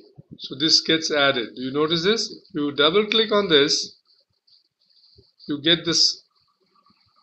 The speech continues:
window again, so you can say open, click on it and say open, and of course you can see the resume. All right, I'm going to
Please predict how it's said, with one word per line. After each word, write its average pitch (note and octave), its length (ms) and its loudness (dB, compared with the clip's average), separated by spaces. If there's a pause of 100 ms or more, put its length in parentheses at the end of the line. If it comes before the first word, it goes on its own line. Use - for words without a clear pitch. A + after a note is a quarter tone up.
window D#3 460 2
again, C3 520 -4
so - 220 -8
you C#3 160 -2
can C#3+ 200 0
say D3 200 0
open, C#3 560 -4 (180)
click C#3 220 -6
on C#3+ 140 -4
it D3+ 140 -2
and B2+ 160 -8
say - 140 -6
open, B2+ 500 -8 (3000)
and D#3+ 120 -4
of D#3 140 -4
course E3+ 240 0
you D#3+ 80 -2
can D3+ 200 0
see D3 200 -2
the D3+ 340 -2 (1200)
resume. A2 560 -2 (880)
All D#3 140 -2
right, G3 200 -2 (760)
I'm C#3 120 -12
going D3+ 180 -4
to D#3 80 -6